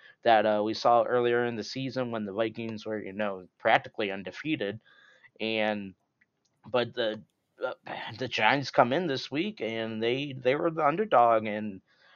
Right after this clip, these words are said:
uh, we'll see how long, uh, I think this will be the Cinderella story team for, you know, there's always a Cinderella team story,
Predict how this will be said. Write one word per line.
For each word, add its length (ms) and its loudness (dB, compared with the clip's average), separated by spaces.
uh, 320 8
we'll 180 2
see 160 -2
how 200 8
long, 340 4
uh, 360 2
I 160 2
think 260 -2
this 200 -4
will 80 -2
be 120 -8
the 120 4
Cinderella 580 0
story 400 -4
team 260 -12
for, 380 -6
you 80 -10
know, 160 0
there's 180 -4
always 220 -2
a 60 -8
Cinderella 520 -4
team 240 -10
story, 440 -2